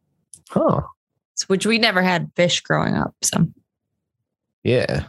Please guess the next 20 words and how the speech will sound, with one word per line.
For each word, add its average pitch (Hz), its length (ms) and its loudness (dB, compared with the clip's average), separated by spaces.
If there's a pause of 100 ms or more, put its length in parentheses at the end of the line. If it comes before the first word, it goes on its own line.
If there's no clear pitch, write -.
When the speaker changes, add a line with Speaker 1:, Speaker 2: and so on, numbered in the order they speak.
(120)
Speaker 2:
We 165 120 2
weren't 165 240 2
Speaker 1:
Our 98 80 0
Speaker 2:
part 95 80 -2
Speaker 1:
dad 110 220 4
Speaker 2:
of 104 80 2
that. 98 220 2
Speaker 1:
now, 87 160 -2 (640)
our 98 140 2
dad 98 280 2
now 87 180 0
has 78 280 0
fish. - 440 0
Speaker 2:
Now 208 280 2
our 196 160 2
dad 170 280 0
is 160 140 0
obsessed 165 500 0
with 143 200 -2
fish. - 420 2